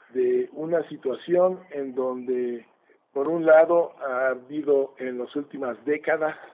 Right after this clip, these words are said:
una devaluación del trabajo médico, no se valora correctamente,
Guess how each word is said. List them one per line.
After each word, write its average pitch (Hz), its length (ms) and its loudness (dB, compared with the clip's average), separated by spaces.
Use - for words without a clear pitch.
una 151 240 -4
devaluación 139 840 -2
del 123 640 0
trabajo 123 760 -4
médico, 156 520 -4
no 151 140 -4
se 139 140 -2
valora 127 460 -2
correctamente, 131 880 -6